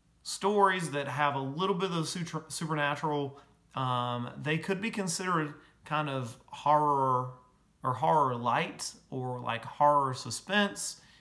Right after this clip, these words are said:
uh, or, you know, mystery novels with a touch of the supernatural. There is definitely some dark imagery there. There's the Southern Gothic. So beyond the people I would aspire to be, like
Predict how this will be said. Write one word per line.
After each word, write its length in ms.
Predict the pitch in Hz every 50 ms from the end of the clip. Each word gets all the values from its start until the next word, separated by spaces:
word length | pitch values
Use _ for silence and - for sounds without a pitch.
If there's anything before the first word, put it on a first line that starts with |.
| _ _ _ _ -
uh, 360 | 143 143 139 135 135 143 - -
or, 520 | 147 143 135 131 127 123 120 120 120 - -
you 120 | - 208 185
know, 280 | 131 117 113 117 127 135 - -
mystery 400 | - 156 175 165 - - 170 165
novels 400 | 160 151 151 151 151 151 151 131
with 140 | 139 139 127
a 40 | 131
touch 260 | - - 160 156 147
of 100 | 151 139
the 60 | 135
supernatural. 1040 | 131 139 156 139 139 135 143 151 143 151 151 - - 151 147 143 139 135 127 127 - - - - _ _ _
There 180 | - 147 147 139
is 100 | 135 131
definitely 300 | 127 156 151 165 170 160
some 200 | 160 156 135 127
dark 360 | 110 131 131 139 143 139 -
imagery 400 | 143 139 139 131 123 135 135 131
there. 260 | 117 135 131 131 131
There's 280 | 127 127 131 131 123 120
the 180 | 127 131 131
Southern 480 | 127 - - 156 156 151 147 147 139 131
Gothic. 500 | 123 131 127 127 131 131 - 143 131 131 - - - - - - - - _
So 680 | - - - 165 151 147 143 139 135 131 131 131 131 - 139 123
beyond 680 | 156 170 170 175 185 196 208 214 208 208 208 190 170
the 80 | 156 165
people 320 | 165 165 175 165 151 156
I 160 | 147 139 139 143
would 140 | 143 143
aspire 420 | 135 131 - - 135 127 131 143 139
to 80 | 135
be, 240 | 123 120 127 127 127
like 380 | 127 123 117 107 110 107 -